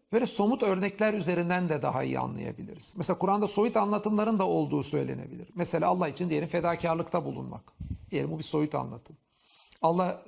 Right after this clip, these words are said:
rıza için her şeyden vazgeçmek. Fakat bir yerde Kur'an bunu bir somut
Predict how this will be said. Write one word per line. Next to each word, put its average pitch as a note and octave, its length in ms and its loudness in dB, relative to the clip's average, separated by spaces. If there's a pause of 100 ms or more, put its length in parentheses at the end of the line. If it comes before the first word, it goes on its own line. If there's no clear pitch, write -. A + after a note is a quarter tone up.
rıza D#3 260 2
için D#3 180 -4
her E3+ 120 2
şeyden D#3 380 -2
vazgeçmek. C3 680 -4 (680)
Fakat C#4 320 2
bir C#4 60 4
yerde A#3+ 240 4
Kur'an B3 320 4
bunu A#3+ 140 4
bir - 60 2
somut A#3+ 380 0